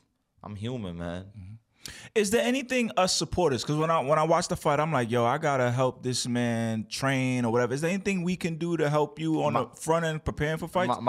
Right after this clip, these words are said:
Speaker 1: my, my supporters are still here. I,
Speaker 2: Mm-hmm.
Speaker 1: I, I didn't lose.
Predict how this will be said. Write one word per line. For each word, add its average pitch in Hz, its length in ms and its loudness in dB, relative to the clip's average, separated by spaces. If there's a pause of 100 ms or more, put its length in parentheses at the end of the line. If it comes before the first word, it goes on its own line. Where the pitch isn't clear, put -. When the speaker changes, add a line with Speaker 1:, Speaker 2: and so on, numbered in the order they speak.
(100)
Speaker 1:
my, 147 100 -4
my 123 140 2
supporters 127 540 -2
are 95 60 -8
still 110 280 2
here. 113 300 2 (100)
I, 101 100 0
Speaker 2:
Mm-hmm. - 100 -2
Speaker 1:
I, 101 240 -2 (120)
I 104 60 -4
didn't 110 240 -4
lose. 110 520 -4